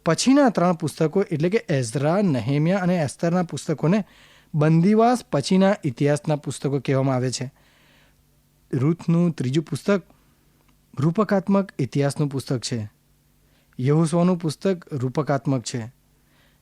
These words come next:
ઇતિહાસનું પુસ્તક છે, પણ ખ્રિસ્તી જીવનને માટે એક મહાન રૂપક છે. જેમ ઇસરાયેલના બાળકોએ વચનના દેશને જીતી લીધું, તેમ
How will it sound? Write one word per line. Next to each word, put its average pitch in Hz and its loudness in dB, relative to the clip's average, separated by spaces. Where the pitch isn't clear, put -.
ઇતિહાસનું 185 2
પુસ્તક 170 -2
છે, 113 -6
પણ 120 -2
ખ્રિસ્તી 226 0
જીવનને 160 2
માટે 160 0
એક 143 -2
મહાન 185 2
રૂપક 139 -2
છે. 117 -4
જેમ 226 6
ઇસરાયેલના 233 6
બાળકોએ 208 4
વચનના 170 2
દેશને 160 0
જીતી 127 -4
લીધું, 160 2
તેમ 165 0